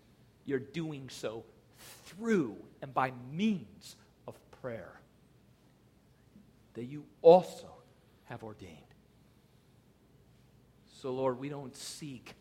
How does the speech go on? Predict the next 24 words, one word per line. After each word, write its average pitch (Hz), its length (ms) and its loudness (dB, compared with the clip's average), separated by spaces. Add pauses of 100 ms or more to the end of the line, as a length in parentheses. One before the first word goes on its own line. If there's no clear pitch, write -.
(320)
ourselves, 117 1080 -2 (680)
but 113 220 -6
hallowed 127 640 0 (240)
be 120 400 -10 (380)
thy 123 380 0
name 76 360 -20 (840)
in 139 200 -6
prayer, 127 440 -8 (640)
in 135 200 -12 (160)
communion, 135 420 -12 (500)
in 131 160 -10 (160)
all 135 580 2
of 127 100 -14
the 113 160 -12 (120)
earth. 131 280 2 (200)
Thy 104 160 -6 (160)
will 143 460 -4 (160)
be 98 180 -16 (260)
done 147 320 -4 (1700)
as 139 180 -8
it 131 80 -12
is 127 200 -10
in 110 80 -14
heaven. 120 300 -14